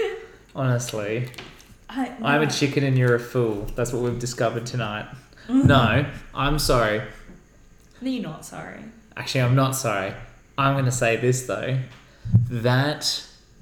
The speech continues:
Speaker 2: that build-up at the end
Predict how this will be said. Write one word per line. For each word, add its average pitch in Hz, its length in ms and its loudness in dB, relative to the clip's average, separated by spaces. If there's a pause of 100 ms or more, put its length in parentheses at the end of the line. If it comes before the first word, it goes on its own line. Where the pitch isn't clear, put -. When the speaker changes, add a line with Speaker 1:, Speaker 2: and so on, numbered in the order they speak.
(220)
Speaker 2:
that 143 560 -6
build-up 151 500 4
at 143 120 0
the 135 200 2
end 131 560 -2